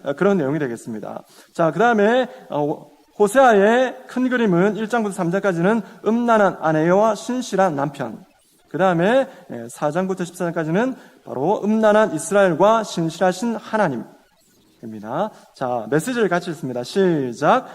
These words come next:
"이스라엘은 그 죄로 인해 심판을 받아야 하지만 하나님의 사랑의 신실하심 때문에 결국은 회복된다." 예, 너무나 너무나 감사한 말씀이죠. 자, 이사야 말씀입니다. 이사야 말씀은,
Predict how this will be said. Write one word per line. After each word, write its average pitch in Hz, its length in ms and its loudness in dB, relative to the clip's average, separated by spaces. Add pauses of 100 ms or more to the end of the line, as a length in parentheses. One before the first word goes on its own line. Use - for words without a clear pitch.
(420)
"이스라엘은 196 800 2
그 196 200 4
죄로 175 420 2
인해 156 380 0
심판을 180 500 -2
받아야 165 300 0
하지만 156 480 2 (300)
하나님의 196 460 4
사랑의 185 520 0
신실하심 175 760 -4
때문에 160 440 0 (220)
결국은 254 760 2 (220)
회복된다." 120 880 -8 (320)
예, 117 40 -20 (240)
너무나 160 360 0
너무나 156 440 -4 (200)
감사한 143 380 -10
말씀이죠. 139 600 -10 (300)
자, 175 160 4
이사야 220 380 2
말씀입니다. 151 640 -4
이사야 220 260 -2
말씀은, 214 500 -2